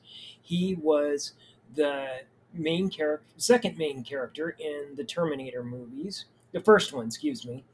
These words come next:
He played the father that goes back in time to save his, well, h-, his girlfriend that's going to also be the parent of,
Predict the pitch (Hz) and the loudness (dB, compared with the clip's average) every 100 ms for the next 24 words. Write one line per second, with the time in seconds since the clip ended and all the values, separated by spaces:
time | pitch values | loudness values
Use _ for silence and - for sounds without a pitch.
0 | _ - - 170 180 - 175 165 147 - | _ -20 -8 -4 -4 2 2 2 -2 4
1 | 196 196 156 131 123 143 - _ - - | 6 6 4 0 -4 -6 -12 _ -20 -20
2 | _ 165 170 160 127 180 170 - 143 - | _ 0 4 4 4 2 2 0 -6 -2
3 | 170 143 135 139 - 165 151 143 - - | 0 0 -4 -8 -2 0 0 -2 -10 -20
4 | - - _ 151 143 139 123 - - - | -20 -20 _ 0 2 0 -4 -10 -14 -20
5 | _ - 156 131 113 _ _ _ _ - | _ 2 4 4 -4 _ _ _ _ -20
6 | - - 180 156 123 196 220 - 156 135 | -20 -4 -2 -2 2 6 6 6 -2 -2
7 | 139 131 _ 165 147 - - 165 147 143 | -6 -16 _ 0 0 -2 -4 -2 -2 -6
8 | 120 147 131 127 - _ _ _ _ 175 | -8 -6 -6 -10 -16 _ _ _ _ 2
9 | 220 226 156 135 147 - 123 139 139 123 | 4 4 0 0 -4 -6 -10 -6 -4 -6
10 | 127 - 247 196 165 180 - - 147 143 | -12 -2 2 2 0 -4 -12 -8 -4 -4
11 | 123 - | -8 -20